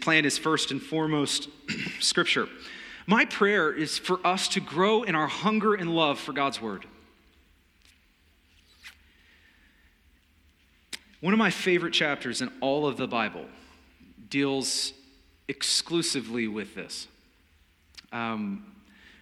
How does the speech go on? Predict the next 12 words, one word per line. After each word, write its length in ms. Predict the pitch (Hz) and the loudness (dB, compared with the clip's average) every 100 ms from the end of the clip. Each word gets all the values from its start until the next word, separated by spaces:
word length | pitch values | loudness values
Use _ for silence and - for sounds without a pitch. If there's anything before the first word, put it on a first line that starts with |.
| - 120 | -16 -10
growing 640 | 120 117 175 180 165 151 | -6 0 4 4 4 2
in 80 | 147 | 0
our 180 | 135 131 | 0 0
love 460 | 131 131 131 123 | 0 0 0 -4
for 160 | - 110 | -8 -4
Scripture 680 | - - - - 139 131 123 | 0 0 2 4 4 2 0
and 80 | |
our 120 | 117 113 | -2 -2
love 240 | 117 117 | -4 -4
of 100 | 110 | -6
God's 300 | 110 104 - | -6 -6 -6
word. 200 | 107 | -6